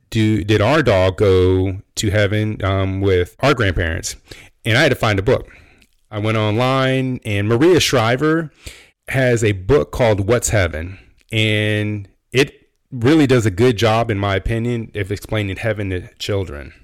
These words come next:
So there are some, also some audio books out there.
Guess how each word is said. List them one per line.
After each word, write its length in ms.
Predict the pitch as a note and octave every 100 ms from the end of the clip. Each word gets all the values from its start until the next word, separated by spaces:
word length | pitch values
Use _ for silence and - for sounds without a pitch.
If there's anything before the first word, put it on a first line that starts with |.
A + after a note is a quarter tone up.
| _ _ _ _ _
So 360 | - A#2+ A2+ A2
there 180 | C3
are 160 | C#3+ C3+
some, 480 | C3 C#3 B2 A#2+ A#2
also 320 | - A#2+ C3 C3+
some 240 | - A#2
audio 800 | A2+ A2 A#2+ B2+ B2+ B2+ B2 A#2+ -
books 340 | G#2+ C#3 -
out 200 | B2+ C3+
there. 280 | C#3 C#3